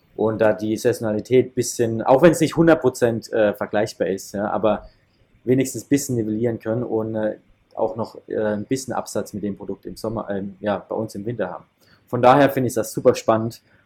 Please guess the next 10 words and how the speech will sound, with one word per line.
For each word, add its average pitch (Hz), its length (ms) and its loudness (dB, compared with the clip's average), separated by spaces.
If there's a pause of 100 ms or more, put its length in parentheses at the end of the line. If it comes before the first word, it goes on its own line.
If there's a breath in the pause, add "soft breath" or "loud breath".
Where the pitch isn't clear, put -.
(240)
und 113 380 4
bin 120 120 2
da 110 120 2
mega 113 240 4
offen, 117 300 -2
äh, 107 280 2
für 107 140 -6
dieses 104 240 -6
Thema 113 320 2
und 104 500 -2